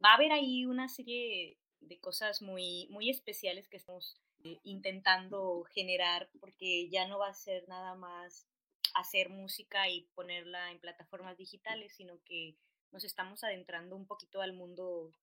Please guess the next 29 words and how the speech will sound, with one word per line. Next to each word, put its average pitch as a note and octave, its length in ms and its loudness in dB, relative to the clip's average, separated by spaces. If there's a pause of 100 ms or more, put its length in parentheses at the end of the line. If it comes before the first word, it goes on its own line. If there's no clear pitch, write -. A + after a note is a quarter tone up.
(500)
de E3+ 300 0
la E3+ 160 -6
criptomoneda F#3 1080 2
y E3+ 280 -4
el D#3+ 100 -2
N F3 160 -4
F G3 160 -4
T. - 300 0 (360)
Entonces, F3+ 840 -6
estamos F3 920 -4
queriendo F3 440 -4
ser, E3+ 420 -4 (600)
eh, D#3+ 200 -10
más F3+ 280 -6
bien F#3 280 4
hacia F3+ 280 -2
ese E3+ 220 -6
público. D#3+ 600 -10 (800)
Y E3 340 -10
entonces, F3 360 -4
pues, E3 500 0
está F#3 260 10
bien F#3 160 6
interesante F#3 560 0
porque E3 260 -12
los E3 180 -4
N F3+ 160 -6
F F#3 140 -10
Ts F3+ 380 -2